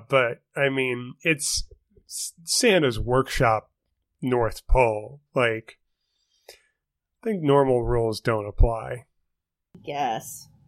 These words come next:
Speaker 2: I mean, they have, they have magic. Magic.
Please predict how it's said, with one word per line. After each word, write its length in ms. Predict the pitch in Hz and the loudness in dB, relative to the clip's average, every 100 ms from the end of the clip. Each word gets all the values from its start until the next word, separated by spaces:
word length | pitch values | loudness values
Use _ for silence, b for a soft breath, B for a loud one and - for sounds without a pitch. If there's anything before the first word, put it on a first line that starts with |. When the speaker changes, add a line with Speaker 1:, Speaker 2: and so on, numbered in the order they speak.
| _ - _ _ _ - _ _ _ _ _ - - | _ -20 _ _ _ -20 _ _ _ _ _ -20 -12
Speaker 2:
I 40 | |
mean, 120 | 196 185 | -10 -6
they 100 | 202 185 | -4 0
have, 120 | 175 170 - | 0 0 -2
they 100 | 185 | -2
have 100 | 170 | -2
magic. 680 | 156 147 165 160 113 - - - - - - - - | -4 -4 -2 -4 -6 -10 -20 -20 -20 -20 -20 -20 -12
Magic. 640 | 185 139 151 139 - | -6 -4 -4 -6 -8